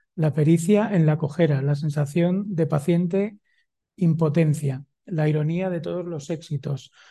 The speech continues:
la silenciosa, furtiva aceptación del retraso". Y lo quería poner como, como texto. Y decía Yolanda que le parece un buen reconocimiento de la vivencia de la vulnerabilidad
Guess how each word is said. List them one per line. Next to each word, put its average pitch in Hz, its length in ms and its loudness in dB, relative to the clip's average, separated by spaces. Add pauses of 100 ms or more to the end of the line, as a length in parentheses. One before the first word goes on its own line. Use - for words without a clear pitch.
(140)
la 160 140 2
silenciosa, 175 720 2
furtiva 175 480 2
aceptación 175 840 2
del 151 200 2
retraso". 143 580 -2 (1700)
Y 151 140 -2
lo 143 140 2
quería 147 360 2
poner 151 260 2
como, 147 720 2
como 143 800 0 (680)
texto. 170 560 0 (2500)
Y 165 280 6
decía 156 260 4
Yolanda 156 300 6
que 160 40 6
le 156 120 6
parece 151 800 4
un 156 180 4
buen 151 160 6
reconocimiento 151 560 2
de 151 80 4
la 147 100 4
vivencia 151 380 4
de 151 140 4
la 147 100 2
vulnerabilidad 147 880 4